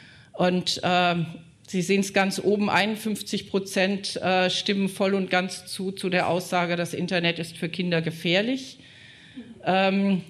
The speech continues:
fünfundvierzig Prozent sagen, Kinder sollten nur mit Filterprogramm surfen, ähm, oder stimmen da voll und ganz zu. Die, die roten Balken daneben, ähm, sagen dann immer noch, stimme überwiegend zu. Also wir haben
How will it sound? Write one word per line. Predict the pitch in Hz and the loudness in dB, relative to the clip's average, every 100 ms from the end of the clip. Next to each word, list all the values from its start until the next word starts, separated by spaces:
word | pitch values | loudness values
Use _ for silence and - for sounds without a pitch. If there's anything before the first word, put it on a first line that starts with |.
| - | -4
fünfundvierzig | - 220 226 233 220 214 - | 2 2 2 0 0 -2 0
Prozent | 202 202 208 202 | -2 0 0 0
sagen, | 202 190 190 190 | 2 2 2 0
Kinder | 202 190 | 0 0
sollten | 180 185 185 185 | 2 2 2 0
nur | 180 | 0
mit | 170 165 | 0 0
Filterprogramm | 226 233 226 - 214 - 202 208 | 0 2 0 0 -4 0 0 0
surfen, | - 202 202 202 202 196 196 - - - - - | -2 0 0 0 0 0 -2 -6 -20 -20 -20 -2
ähm, | 175 180 180 180 | 2 2 2 0
oder | 165 170 | 2 2
stimmen | - 202 202 | 4 4 4
da | 185 180 | 4 2
voll | - 202 | 2 2
und | 208 202 | 2 4
ganz | 196 202 - | 2 2 -4
zu. | - | -2
Die, | 185 185 - - | 0 -2 -6 0
die | 190 | 2
roten | 175 196 208 214 | 4 4 2 2
Balken | 202 202 220 196 | 4 4 2 0
daneben, | 196 190 190 208 226 220 214 - | 2 4 4 2 2 2 0 2
ähm, | 196 202 196 196 | 2 4 2 0
sagen | 190 190 185 202 | 0 2 2 2
dann | 190 | 0
immer | 196 208 220 | 0 0 2
noch, | 214 208 | 2 0
stimme | - 208 202 | -2 0 2
überwiegend | 190 196 208 170 156 151 - | 2 2 2 2 0 -2 -2
zu. | 147 135 | -4 -2
Also | 147 160 170 | 0 0 2
wir | 175 | 2
haben | 180 | 2